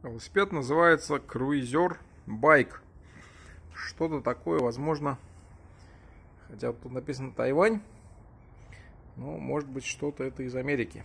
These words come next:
Огромные стальные обода, очень прочные, но, к сожалению, сильно кривые. Тормоза вот такого вот клещевого типа. Передняя втулка, в принципе, живая. Там есть, конечно, износ. Перебрали. Очень-очень много литола.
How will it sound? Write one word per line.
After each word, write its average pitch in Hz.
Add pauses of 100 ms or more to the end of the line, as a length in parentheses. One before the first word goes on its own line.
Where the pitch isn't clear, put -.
(400)
Огромные 131
стальные 127 (360)
обода, 135 (260)
очень -
прочные, 151 (760)
но, 113
к -
сожалению, 139
сильно 135
кривые. 135 (1300)
Тормоза 131
вот 117
такого 127
вот 107
клещевого 123
типа. 147 (540)
Передняя 139
втулка, -
в -
принципе, 143
живая. 170
Там 123
есть, 139
конечно, 131
износ. 208 (600)
Перебрали. 139 (460)
Очень-очень 143
много 139
литола. 151